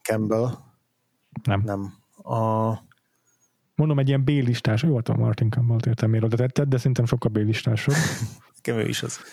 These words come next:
Speaker 1: Ö,
Speaker 2: Ja, Simon West mellé tenném ezt a fickót.
Speaker 1: Aha, aha.
Speaker 2: Na, még azt árulom el erről, hogy, ö, ez egy több főszereplős alkotás, ö, és nagyon diverz a castingja. <laughs>
Speaker 1: Hmm, és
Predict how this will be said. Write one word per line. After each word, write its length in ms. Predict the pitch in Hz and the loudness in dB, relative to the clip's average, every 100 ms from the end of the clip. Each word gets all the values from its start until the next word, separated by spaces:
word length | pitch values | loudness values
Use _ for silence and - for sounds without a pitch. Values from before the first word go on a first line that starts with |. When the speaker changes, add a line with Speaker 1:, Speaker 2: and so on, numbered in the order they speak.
| - - - - | -20 -18 -20 -6
Speaker 1:
Ö, 540 | 135 123 120 123 123 127 - - | -2 0 2 0 0 0 -4 -4
Speaker 2:
Ja, 220 | 113 113 110 | 0 0 0
Simon 360 | - 139 127 117 | 2 2 4 2
West 280 | 117 - - | 0 -2 0
mellé 320 | 113 110 107 | 2 2 0
tenném 380 | - 107 107 110 | 2 2 2 2
ezt 160 | 107 | 0
a 60 | 107 | -2
fickót. 340 | 113 - 117 | -4 -4 -2
Speaker 1:
Aha, 240 | 117 113 120 139 | 0 0 -2 -4
aha. 440 | 113 104 120 117 _ _ _ _ _ _ _ _ _ _ _ - - - 185 147 | -4 -2 -2 -4 _ _ _ _ _ _ _ _ _ _ _ -20 -20 -6 0 2
Speaker 2:
Na, 60 | 123 | 2
még 140 | 127 | 2
azt 200 | 151 - | 0 0
árulom 260 | 123 123 123 | 2 2 2
el 120 | 117 | 2
erről, 280 | 113 113 110 | 2 2 2
hogy, 260 | 113 110 | 0 2
ö, 440 | 113 110 110 110 107 | 2 2 2 2 2
ez 100 | 113 | 2
egy 180 | 117 113 - 131 117 | 0 -2 -2 -2 0
több 140 | 131 | -2
főszereplős 880 | - 113 120 113 110 117 107 - - | 0 0 2 0 0 0 0 -6 -8
alkotás, 760 | - 147 147 143 127 117 - | -2 0 0 0 0 0 0
ö, 280 | 120 117 113 | 0 2 0
és 240 | 110 113 | 0 0
nagyon 360 | - 113 107 110 | 2 2 4 4
diverz 400 | 120 110 107 101 | 2 2 2 0
a 180 | 110 113 | 0 0
castingja. 640 | 110 95 - 110 113 139 | -2 -2 0 2 2 2
<laughs> 60 | 160 - - - 147 156 - 160 - _ _ - - - - - - | 0 -4 -12 -2 0 0 0 -4 -6 _ _ -20 -20 -20 -20 -20 -10
Speaker 1:
Hmm, 400 | 220 120 92 98 | -6 -6 -8 -8
és 280 | 104 - | -6 -6